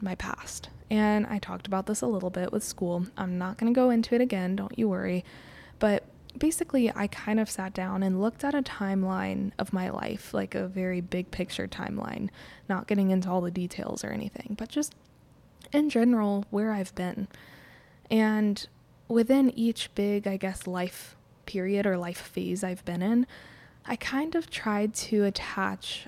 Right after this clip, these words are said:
a why to that. And some of those things, especially, like, growing up and things like that, I mean, I, there, there wasn't really a good why for it because it was kinda just what I had to do. It was,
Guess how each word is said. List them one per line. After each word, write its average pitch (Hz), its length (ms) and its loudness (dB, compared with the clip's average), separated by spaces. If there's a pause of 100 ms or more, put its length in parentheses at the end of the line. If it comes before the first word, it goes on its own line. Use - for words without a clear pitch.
a 196 80 0
why 180 600 -2
to - 140 -4
that. - 340 -10 (440)
And 262 200 6
some 359 180 0
of 349 100 6
those 220 220 4
things, 196 460 2
especially, 233 520 0
like, 175 240 -4
growing 208 320 4
up 185 300 2
and 185 300 2
things 190 240 0
like 190 140 -10
that, 185 220 -2
I 180 80 -2
mean, 180 260 -2 (640)
I, - 80 -8 (460)
there, 214 280 6 (280)
there 285 120 10
wasn't 285 300 8
really 233 240 10
a 202 40 4
good 190 180 4
why 180 360 0
for 175 280 0
it 196 120 2
because 214 240 0
it - 60 0
was 233 120 2
kinda 262 240 0
just 226 240 -2
what 226 100 0
I 220 60 2
had 220 220 2
to 202 80 2
do. 214 220 6
It - 100 2
was, 185 280 0